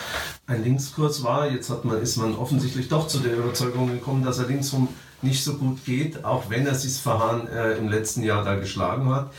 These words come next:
Mendocino auf der anderen Seite hat bislang seine besten Leistungen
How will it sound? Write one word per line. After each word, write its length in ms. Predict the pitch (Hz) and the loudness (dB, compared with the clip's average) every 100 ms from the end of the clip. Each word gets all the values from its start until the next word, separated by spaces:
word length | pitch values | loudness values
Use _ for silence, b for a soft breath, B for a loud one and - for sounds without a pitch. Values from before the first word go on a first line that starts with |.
| B B B B B B | B B B B B B
Mendocino 600 | 127 143 143 - 165 190 | -2 0 0 0 0 2
auf 120 | 170 165 | 0 0
der 120 | - | 0
anderen 280 | 165 180 165 | 0 0 2
Seite 340 | 156 160 151 | 2 2 2
hat 180 | 147 - | 0 0
bislang 440 | 151 160 214 208 | 0 0 2 0
seine 220 | 190 180 165 | 0 0 0
besten 340 | 151 151 156 | 2 0 2
Leistungen 680 | 139 135 - 139 135 135 - | 2 2 0 0 2 2 0